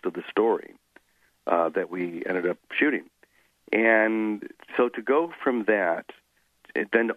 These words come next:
all of the effort and all of the work that it takes to, to actually make a film, and then to, to see people really enjoy it and get a lot out of it, is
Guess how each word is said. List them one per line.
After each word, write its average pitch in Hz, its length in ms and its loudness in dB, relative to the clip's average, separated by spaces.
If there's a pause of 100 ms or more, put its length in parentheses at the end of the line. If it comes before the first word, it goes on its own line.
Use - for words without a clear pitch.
all 131 440 2
of 110 60 -4
the 113 160 -2
effort 95 420 -2
and 92 160 -4
all 110 420 4
of 101 120 -4
the 104 80 0
work 90 400 -4
that 90 100 0
it 90 140 -6
takes 85 340 0 (760)
to, - 80 -4 (180)
to 92 380 -4
actually 95 320 0
make 98 260 -2
a 92 80 -2 (100)
film, 82 260 -2
and 87 120 -2
then 98 300 0
to, 90 260 -2 (460)
to 98 80 0 (120)
see 117 140 2
people 104 440 -2
really 120 440 0
enjoy 92 460 0
it 82 280 -6
and 90 220 -4
get 104 140 2
a 95 80 2
lot 92 240 2
out 92 180 4
of 90 160 -2
it, 80 160 0 (460)
is 101 100 2